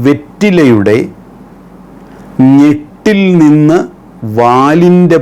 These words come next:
ഭാഗത്തേക്കാണ് പ്രാണ ഊർജം ഒഴുകുന്നത്. ഈ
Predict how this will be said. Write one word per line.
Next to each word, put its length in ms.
ഭാഗത്തേക്കാണ് 920
പ്രാണ 480
ഊർജം 480
ഒഴുകുന്നത്. 720
ഈ 20